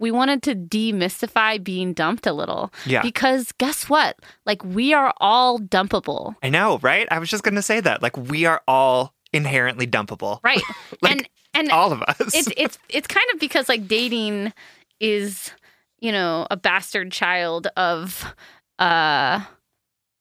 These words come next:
Speaker 1: chaos.
Speaker 2: Mm-hmm. Yep.
Speaker 1: <laughs> And the idea that, like, we can,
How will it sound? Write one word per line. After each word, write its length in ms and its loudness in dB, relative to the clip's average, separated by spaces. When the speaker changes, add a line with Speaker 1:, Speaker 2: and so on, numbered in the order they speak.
Speaker 1:
chaos. 560 2
Speaker 2:
Mm-hmm. 720 2
Yep. 200 0
Speaker 1:
<laughs> 440 0
And 400 2
the 140 4
idea 340 2
that, 160 2
like, 180 2
we 260 0
can, 680 0